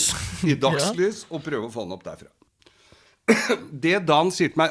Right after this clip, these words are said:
Speaker 1: har, ja, jeg vet ikke hva det kan være, han visste ikke så mye han heller, men har du en reservenøkkel? Ja, jeg har jo det hjemme.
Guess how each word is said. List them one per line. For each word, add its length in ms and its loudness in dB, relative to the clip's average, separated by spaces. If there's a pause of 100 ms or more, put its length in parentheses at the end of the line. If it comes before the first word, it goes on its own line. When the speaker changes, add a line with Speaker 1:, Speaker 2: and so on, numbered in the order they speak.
Speaker 1:
har, 240 -2
ja, 240 -12
jeg 80 -16
vet 240 -18
ikke 140 -6
hva 80 -4
det 80 -14
kan 100 -8
være, 160 -8
han 160 -2
visste 240 -8
ikke 140 -12
så 80 -8
mye 80 -2
han 100 -4
heller, 160 -4
men 80 -6
har 380 4
du 40 2
en 120 2
reservenøkkel? 640 -2 (420)
Ja, 240 0
jeg 160 -6
har 160 -6
jo 80 -4
det 140 -4
hjemme. 240 -8